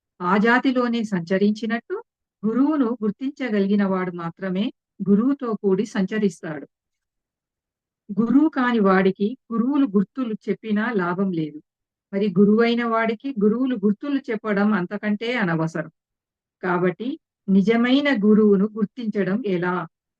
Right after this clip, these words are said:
అని తికమక పడే కంటే ముందు నేను గురువుని ఎలా కావాలి అన్న ప్రయత్నం మొదలు పెట్టడం ముఖ్యం. గురువును గుర్తించడం ఎలా అన్నది తికమక వదిలేసి, నేను గురువుని ఎలా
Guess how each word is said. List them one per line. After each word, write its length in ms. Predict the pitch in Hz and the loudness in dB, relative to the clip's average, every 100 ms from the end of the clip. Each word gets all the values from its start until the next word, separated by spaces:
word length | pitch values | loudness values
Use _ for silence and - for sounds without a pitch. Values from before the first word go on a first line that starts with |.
| _ | _
అని 180 | 202 208 | -4 -4
తికమక 460 | 214 214 240 254 254 | -4 -6 -4 -2 -4
పడే 400 | 214 208 185 180 | -4 -2 0 -2
కంటే 500 | 170 160 185 226 294 | -4 -6 -4 -4 -2
ముందు 540 | 190 196 185 175 240 294 _ _ 196 | 4 4 4 2 0 -4 _ _ -2
నేను 360 | 190 202 247 | 2 2 2
గురువుని 540 | 220 220 220 247 269 214 | 0 -2 -2 0 0 0
ఎలా 300 | 170 180 220 | 0 -2 -4
కావాలి 600 | 240 208 196 185 185 175 - _ _ | -4 -2 0 0 0 -2 -6 _ _
అన్న 200 | 208 202 | -2 -2
ప్రయత్నం 580 | 196 190 202 233 254 233 | -2 -2 -4 -4 -8 0
మొదలు 280 | 208 202 220 | 2 2 0
పెట్టడం 500 | 208 - 190 196 262 | -4 -8 -8 -6 -4
ముఖ్యం. 360 | 202 - 165 - _ _ _ _ _ _ _ _ _ _ _ - _ _ _ _ 208 190 _ _ _ _ 185 | -6 -4 -10 -10 _ _ _ _ _ _ _ _ _ _ _ -20 _ _ _ _ -14 -14 _ _ _ _ -2
గురువును 420 | 214 247 277 285 | 0 2 0 -2
గుర్తించడం 680 | 202 - 247 240 247 240 214 | -2 -4 -6 -4 -4 -2 0
ఎలా 220 | 190 214 | 0 0
అన్నది 340 | 202 202 202 | 0 -2 -2
తికమక 460 | 214 202 208 208 202 | -6 -6 -4 -4 -4
వదిలేసి, 720 | 185 170 165 190 196 262 339 - _ _ _ _ 190 | -4 -4 -2 -2 -2 -6 -8 -10 _ _ _ _ 0
నేను 320 | 196 240 285 208 | 2 4 2 2
గురువుని 400 | 214 247 294 247 | 2 2 0 2
ఎలా 280 | 190 202 | 2 0